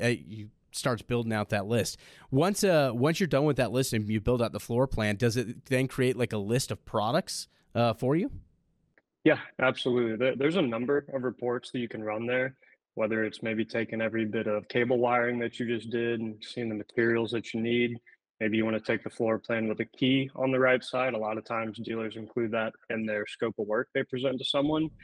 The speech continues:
Speaker 2: Uh,
Speaker 1: Mm-hmm.
Speaker 2: but the bill ma-, bill of materials, like you mentioned, is probably by far and away one of the most used reports. You can pull it out.
Speaker 1: Dude, that is really cool. You, you just mentioned wiring as well. So we didn't get to see it in that little bit of a demo that you were doing there, but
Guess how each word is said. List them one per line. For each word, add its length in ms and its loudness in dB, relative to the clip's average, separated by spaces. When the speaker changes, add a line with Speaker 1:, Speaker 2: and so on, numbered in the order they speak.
Speaker 2:
Uh, 60 4
Speaker 1:
Mm-hmm. 240 6
Speaker 2:
but 140 4
the 40 6
bill 220 4
ma-, 100 6
bill 140 4
of 40 2
materials, 640 -2
like 180 -4
you 80 -4
mentioned, 380 -6
is 140 -8
probably 320 -4
by 100 -2
far 160 -2
and 100 -6
away 240 -4
one 140 -8
of 60 -14
the 60 -18
most 300 -8
used 200 -2
reports. 580 -8
You 100 0
can 160 -2
pull 200 2
it 80 -2
out. 200 -8
Speaker 1:
Dude, 240 2
that 240 0
is 160 -2
really 260 0
cool. 260 -2
You, 140 4
you 200 -2
just 200 2
mentioned 340 4
wiring 460 4
as 100 -6
well. 240 4
So 320 4
we 140 4
didn't 240 2
get 160 0
to 80 -6
see 180 0
it 80 4
in 80 2
that 180 0
little 220 2
bit 240 -2
of 160 0
a 60 0
demo 400 0
that 180 -8
you 100 -2
were 60 0
doing 240 0
there, 200 2
but 180 -8